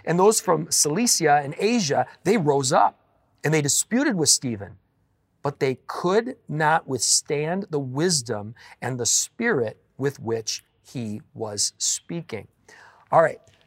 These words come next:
Stephen found himself on the receiving end of attacks.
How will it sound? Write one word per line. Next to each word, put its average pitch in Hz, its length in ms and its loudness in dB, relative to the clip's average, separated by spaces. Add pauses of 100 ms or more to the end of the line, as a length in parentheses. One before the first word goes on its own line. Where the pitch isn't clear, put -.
(140)
Stephen 170 760 -2
found 165 320 2
himself 156 800 0 (480)
on 151 100 0
the 151 80 0
receiving 202 600 0
end 147 420 -4
of - 100 -4
attacks. - 800 -4